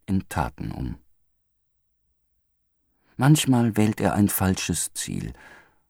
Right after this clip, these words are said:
und bezahlt, ohne zu murren, für seinen Fehler.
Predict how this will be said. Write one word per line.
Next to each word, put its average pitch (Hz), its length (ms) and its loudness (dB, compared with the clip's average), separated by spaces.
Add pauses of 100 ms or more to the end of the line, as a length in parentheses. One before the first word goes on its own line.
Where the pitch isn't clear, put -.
(120)
und 92 160 -2
bezahlt, 101 600 2
ohne 87 280 6
zu 101 200 0
murren, 71 560 -2
für - 200 -4
seinen 64 340 -2
Fehler. 52 420 -8